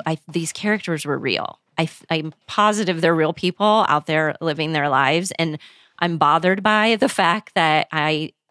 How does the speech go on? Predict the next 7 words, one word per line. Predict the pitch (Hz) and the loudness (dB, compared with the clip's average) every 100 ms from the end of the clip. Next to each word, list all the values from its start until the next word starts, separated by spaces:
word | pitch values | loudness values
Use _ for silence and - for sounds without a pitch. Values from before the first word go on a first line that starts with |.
| - 113 | -10 -10
uh, | - - | -10 -14
what | - 156 | -2 -2
happened. | - 165 190 247 247 269 - _ _ _ | 0 -2 0 2 2 0 -4 _ _ _
And, | 202 196 - - | -2 -2 -2 -6
uh, | 151 | -10
wow, | 180 170 156 139 - 160 | -2 0 2 -2 -4 0
what, | 190 254 | 2 2